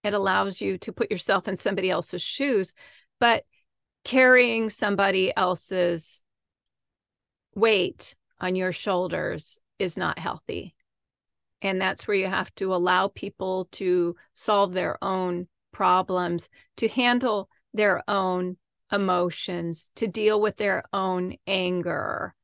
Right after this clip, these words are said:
to deal with their own rage. You don't have to be in the same room. You don't have to take it on.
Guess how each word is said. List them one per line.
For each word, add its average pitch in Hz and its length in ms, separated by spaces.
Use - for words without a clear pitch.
to 175 100
deal 196 260
with 202 160
their 190 300
own 180 300
rage. 180 580
You 196 140
don't 202 320
have 185 300
to 196 80
be 185 200
in 185 140
the 180 100
same 180 400
room. 185 540
You 180 100
don't 180 220
have 196 260
to 190 80
take - 320
it 185 180
on. 190 680